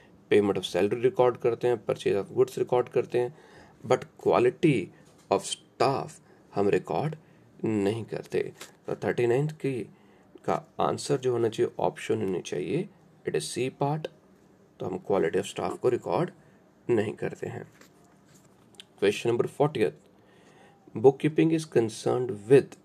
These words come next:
bookkeeping किसके साथ कंसर्न्ड है?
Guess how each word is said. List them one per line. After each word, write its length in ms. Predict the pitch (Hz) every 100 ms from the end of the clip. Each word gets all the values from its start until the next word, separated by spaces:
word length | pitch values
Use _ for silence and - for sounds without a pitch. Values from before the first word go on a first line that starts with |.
| - - _ -
bookkeeping 520 | 110 101 98 - 95
किसके 300 | 98 - 104
साथ 160 | 107 104
कंसर्न्ड 600 | - 104 107 101 85 -
है? 160 | -